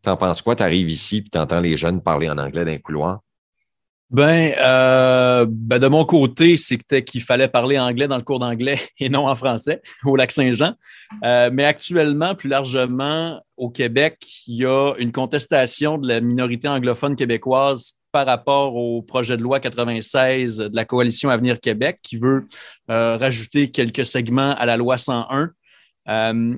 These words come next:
Speaker 2: les francophones trouvent ça trop timide, les anglophones trouvent ça absolument insultant parce que là, les, une minorité de la minorité anglo-québécoise milite pour le droit de ne pas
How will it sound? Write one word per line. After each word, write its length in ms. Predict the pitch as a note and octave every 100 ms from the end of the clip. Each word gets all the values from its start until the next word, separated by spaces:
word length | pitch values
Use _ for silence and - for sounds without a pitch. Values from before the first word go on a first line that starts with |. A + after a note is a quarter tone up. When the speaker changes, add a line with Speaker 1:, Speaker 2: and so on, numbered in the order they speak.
| -
Speaker 2:
les 160 | A#2+
francophones 520 | B2 C#3+ D3 B2+ D#3 C#3+
trouvent 160 | B2
ça 100 | C#3
trop 160 | B2 C#3+
timide, 420 | - C3+ D#3+ E3+
les 180 | B2+ A#2
anglophones 480 | C3+ B2+ A#2+ D3 C3+
trouvent 160 | B2 A#2
ça 220 | C#3 C3+
absolument 720 | C3+ B2 - D#3+ C#3+ C#3 D3 -
insultant 760 | D#3 D#3+ - D#3 A#2 - D#3+ G3 -
parce 200 | C3 -
que 120 | D3
là, 400 | C3+ D3+ E3+ E3 -
les, 320 | B2+ B2+ A#2 _ _ -
une 180 | C3 C3
minorité 840 | D#3 F3+ F#3+ D3+ B2+ - F3+ E3+
de 140 | A#2
la 140 | B2 A#2+
minorité 680 | B2+ C#3 C3+ B2 A#2+ D3 C#3
anglo-québécoise 1080 | B2 A#2+ A#2 C3+ B2+ A2+ G#2+ C3 C#3+ E3 A2+ - - _
milite 640 | C3+ E3+ F#3+ G3+ A#3 - - -
pour 160 | D#3+
le 140 | D#3 C#3+
droit 460 | C3 C3 E3 F#3+ F3
de 120 | B2+
ne 160 | C3+ C3+
pas 300 | C3 A3+